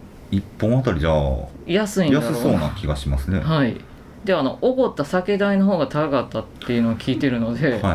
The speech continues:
Speaker 1: はい。
Speaker 2: で、まあ、その、あの、ロシアで買った十本のゴーストボトルのうちの一つを、あの、お土産としていただいて。
Speaker 1: で、この、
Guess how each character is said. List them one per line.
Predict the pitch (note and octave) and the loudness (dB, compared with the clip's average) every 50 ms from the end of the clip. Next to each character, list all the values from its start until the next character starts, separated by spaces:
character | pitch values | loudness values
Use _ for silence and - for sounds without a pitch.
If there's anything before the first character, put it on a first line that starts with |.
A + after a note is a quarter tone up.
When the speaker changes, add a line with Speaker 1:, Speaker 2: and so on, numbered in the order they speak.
| C#2 C#2 D2 | 2 0 0
Speaker 1:
は | D2+ C#2+ | 0 0
い。 | C2+ - - C#2 - - - - - - - - - - - | 0 0 -2 -2 -4 -4 -6 -8 -10 -12 -14 -14 -16 -10 -8
Speaker 2:
で、 | - E3+ - | -8 -4 -2
ま | F#3 F#3+ F3 | 0 0 0
あ、 | C#3 | 0
そ | - F3 | -2 -2
の、 | E3+ D#3+ D3+ C#3+ - - | -2 0 0 -2 0 -2
あ | C3+ B2+ | -2 -2
の、 | B2+ A#2+ | 0 0
ロ | A#2+ C#3 | 0 0
シ | C#3 - - F#3 | 0 0 0 0
ア | - - | 0 0
で | C3+ - | -2 -2
買 | - G3+ G3 | 0 -2 -2
っ | G3 - | -2 -2
た | - A3 F#3 D3 | 0 0 0 0
十 | A#2 A#2 - D3 C3 - - | -2 -2 -2 -4 -4 -4 -6
本 | - A#2 A#2+ B2 C#3+ | -4 -2 0 0 2
の | F#3 A3 G#3 | 2 2 2
ゴ | D3 - D#3+ D#3 | 0 0 0 0
ー | D3 | 0
ス | C#3+ | 0
ト | - D3+ | -2 -2
ボ | C3+ D3 C#3+ | -2 -2 -2
ト | D3 C3+ | 0 0
ル | B2+ B2 A#2+ | 0 0 -2
の | A#2+ A#2+ | -4 -4
う | A#2 | -4
ち | A#2+ D3+ | -2 0
の | G3 G#3+ G3 | 0 0 0
一 | G3+ - B3 A#3+ | 0 0 -2 -2
つ | A#3+ - - C#4+ | -2 0 0 2
を、 | D4 C#4+ - - - - - - - - - - - - - - - - - - - | 2 2 0 -2 -6 -18 -20 -20 -20 -20 -20 -20 -20 -20 -20 -20 -20 -20 -20 -16 -10
あ | - B2 A2 | -8 -6 -4
の、 | G#2 A#2 | -2 0
お | C3+ | 2
土 | C#3+ D3 | 2 4
産 | C#3 C3+ A#2+ C3 | 2 2 0 -2
と | C3 A2+ G#2 | -2 -4 -6
し | F#2+ - | -6 -6
て | G#2+ G2+ | -6 -4
い | |
た | G2 C3+ A#2+ | -4 -2 -2
だ | G#2+ G2 | -2 -4
い | - | -6
て。 | - - - B2+ | -8 -6 0 0
Speaker 1:
で、 | B2 C3 | 0 2
こ | C#3 - F3+ F3 | 2 0 0 2
の、 | F3+ F3 - | 2 0 -2